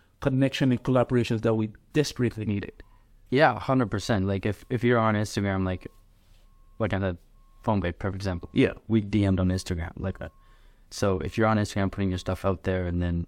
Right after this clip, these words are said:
Speaker 2: someone sees your stuff and they wanna work with you, then, uh, hit 'em up, you know what I mean? Like, artists, I love to work with people. Like, I wanna do things, I wanna create videos, I wanna create content, you know what I mean? That's what I wanna do. You need, you need people,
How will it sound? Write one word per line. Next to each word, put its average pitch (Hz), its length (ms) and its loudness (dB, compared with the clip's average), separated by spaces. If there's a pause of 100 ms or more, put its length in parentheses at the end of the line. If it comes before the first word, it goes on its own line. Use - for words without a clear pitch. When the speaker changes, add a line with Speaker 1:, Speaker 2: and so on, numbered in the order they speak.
(140)
Speaker 2:
someone 90 600 -2 (400)
sees 95 380 -2
your 90 80 0
stuff 95 200 -2
and 92 80 2
they 87 60 2
wanna 85 160 -2
work 90 240 -2
with - 160 -8
you, 110 100 2
then, 85 220 -4 (280)
uh, 85 80 -4 (100)
hit 123 140 0
'em 123 120 2
up, - 160 -6
you 92 100 -4
know 104 100 0
what 104 80 0
I 107 40 0
mean? 117 160 2
Like, 95 180 -2
artists, 107 380 0
I 113 160 2
love 104 280 0
to 98 80 -4
work 98 240 -2
with 95 120 -6
people. 92 300 -6
Like, 87 100 -4
I 90 80 -2
wanna 98 240 0
do 95 240 -2
things, 92 360 -4 (840)
I 101 80 2
wanna 98 220 2
create 95 840 0 (320)
videos, 92 560 0
I - 20 -2
wanna 87 160 -4
create 92 240 -4
content, 85 480 -4
you 87 100 0
know 87 60 -2
what 82 100 -4
I 82 40 -4
mean? 85 120 -4
That's 85 140 -6
what 90 100 -2
I 85 40 0
wanna 82 240 -2
do. 87 300 -4 (460)
You 95 100 0
need, 95 400 0
you 139 100 2
need 160 180 -2
people, 160 360 -4